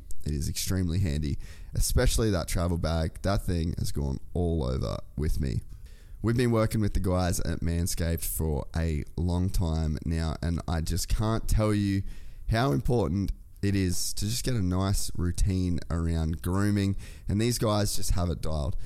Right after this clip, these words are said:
When you get one of these Performance Package four point ohs, it's pretty much like the last male self-care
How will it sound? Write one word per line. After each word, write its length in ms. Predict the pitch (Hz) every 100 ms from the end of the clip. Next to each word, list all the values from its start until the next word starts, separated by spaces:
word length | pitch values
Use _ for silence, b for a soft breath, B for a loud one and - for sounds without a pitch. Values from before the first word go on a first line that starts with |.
| B B
When 140 | 90
you 120 | 95 85
get 280 | 113 120
one 140 | 110 110
of 80 | 101
these 220 | 98 95
Performance 420 | - - 85 85
Package 340 | - 101 82
four 200 | - 85
point 240 | 82 85 71
ohs, 260 | 73 71
it's 140 | - -
pretty 220 | 117 113
much 280 | 98 98 -
like 200 | - -
the 80 | 82
last 680 | 82 82 85 - - - - -
male 480 | 90 90 87 85 80
self-care 1000 | - - 87 85 - - 90 82 82